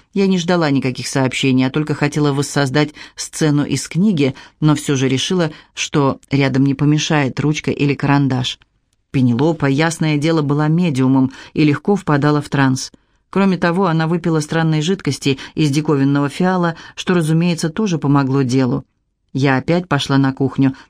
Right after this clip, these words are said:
налила скотча с водой, выпила, затем вернулась к зеркалу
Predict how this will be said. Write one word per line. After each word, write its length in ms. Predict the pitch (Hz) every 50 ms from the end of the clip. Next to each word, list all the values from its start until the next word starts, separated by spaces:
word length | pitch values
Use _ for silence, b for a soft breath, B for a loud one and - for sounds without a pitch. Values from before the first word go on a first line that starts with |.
| B
налила 320 | - 151 151 147 139 143 139
скотча 400 | - - - 175 160 160 - 139
с 100 | 131 -
водой, 320 | 135 135 127 - 123 127
выпила, 520 | 127 120 147 185 180 - - 131 120 123 - b b b b b b
затем 360 | - 139 147 156 151 - 151 147
вернулась 440 | 135 143 135 147 139 139 135 127
к 20 | 123
зеркалу 480 | 123 135 170 175 165 - 147 143 139